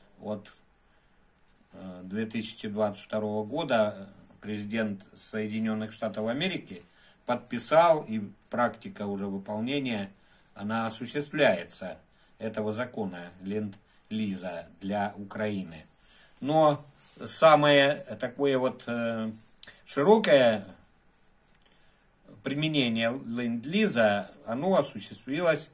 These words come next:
в, во Вторую мировую войну, когда ленд-лиз, э, целому ряду государств был предоставлен,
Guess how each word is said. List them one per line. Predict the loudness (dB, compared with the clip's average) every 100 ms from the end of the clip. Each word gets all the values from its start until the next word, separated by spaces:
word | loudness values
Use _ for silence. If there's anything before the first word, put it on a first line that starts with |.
| _ _ _ _
в, | -14 -12 -16 _ _ _ _ _ _ _
во | -2 0
Вторую | 2 0 0 0
мировую | 0 2 2 2 2 4
войну, | 6 6 4 0 -4 -8 -20 _
когда | -8 -6 0 2 2 -2
ленд-лиз, | -4 -6 -6 0 0 0 -6 _ _ _ _
э, | -12 -2
целому | 2 2 2 0 -2 -2
ряду | 4 6 6 4 -4 -6 -10 -10
государств | -6 -4 0 6 6 6 -2 -16 _ _ _ _ -2
был | 0 0
предоставлен, | -2 -4 0 -2 2 6 8 8 2 -4